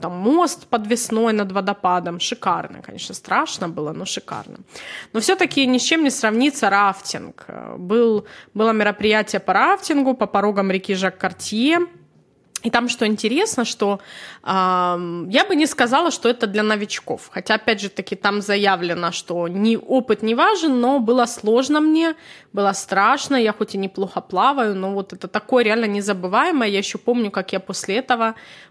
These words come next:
пришла и смотрела фильм «з-», пересматривала,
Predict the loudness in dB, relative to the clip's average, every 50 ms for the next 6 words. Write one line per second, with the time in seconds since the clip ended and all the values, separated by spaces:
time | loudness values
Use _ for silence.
0 | _ -2 0 0 0 0 0 2 2 4 4 4 2 2 0 0 0 0 -2 -2
1 | -4 -4 -6 -4 -2 0 0 2 2 4 2 2 0 -2 -8 -20 -20 _ _ _
2 | -2 0 2 2 2 2 0 0 -4 -4 0 0 0 0 0 0 0 2 4 4
3 | 4 2 0 -4 -4 -2 0 0 0 0 0 -2 -4